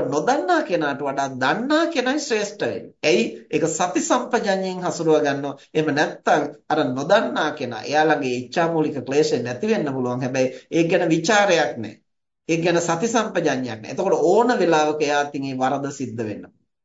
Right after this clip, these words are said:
නිසා කම්මලේ බල්ලට වගේ අපි යම්කිසි ඇබ්බැහියක් පවත්වනකොට පාරිසරික සාධකත් එක්ක ඕන වෙලාවක අපේ ඇබ්බැහිය, ඇබ්බැහියෙන් අපි ගිලිහෙන්න පුළුවන්.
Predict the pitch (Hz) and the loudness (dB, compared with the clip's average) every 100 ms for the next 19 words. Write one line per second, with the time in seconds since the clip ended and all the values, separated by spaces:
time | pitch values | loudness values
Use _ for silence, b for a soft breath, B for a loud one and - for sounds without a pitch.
0 | _ _ _ - 147 127 127 131 165 196 | _ _ _ -6 -4 -2 -4 -2 0 2
1 | 185 190 180 180 175 165 151 156 147 160 | 2 2 2 0 0 0 0 -2 -4 -6
2 | 175 131 127 151 175 220 220 - 208 175 | -6 -4 -2 -2 -2 0 -4 0 0 0
3 | - 135 131 170 - - B B _ _ | -2 -4 -2 -2 -2 -4 B B _ _
4 | _ _ 147 143 214 262 277 254 269 247 | _ _ -4 0 0 0 -2 0 -2 0
5 | 196 185 196 247 202 - - - 262 214 | 2 2 0 -2 -4 -4 -10 -6 -4 0
6 | 226 262 220 214 214 226 226 214 190 180 | 0 2 2 4 4 2 -2 -4 -2 -2
7 | 185 202 226 277 294 - _ _ _ _ | 0 0 0 0 -2 -10 _ _ _ _
8 | _ _ _ _ _ _ _ 156 170 208 | _ _ _ _ _ _ _ -4 0 2
9 | 226 240 233 196 214 226 196 165 165 143 | 2 2 -2 -4 0 2 2 0 -2 -2
10 | 139 139 | -2 -4